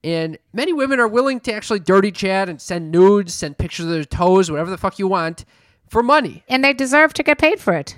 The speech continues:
Speaker 1: But a safe and discreet platform is hard to come by.
Speaker 2: That's right.
Speaker 1: They give the women the ability to charge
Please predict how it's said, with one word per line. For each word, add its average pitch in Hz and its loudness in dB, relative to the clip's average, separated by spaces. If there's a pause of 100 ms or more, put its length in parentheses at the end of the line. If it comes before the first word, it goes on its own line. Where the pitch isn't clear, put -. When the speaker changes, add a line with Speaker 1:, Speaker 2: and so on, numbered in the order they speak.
(120)
Speaker 1:
But 240 2
a 233 2
safe 294 -2
and 262 -4
discreet 247 -6
platform 214 -4 (240)
is 196 0
hard 226 2
to 220 -4
come 277 0
by. 135 -8
Speaker 2:
That's - -6
right. 226 -2
Speaker 1:
They 185 0
give 190 -4
the 170 -4
women 220 -4
the 170 -6
ability 180 -6 (320)
to - -8
charge 185 -2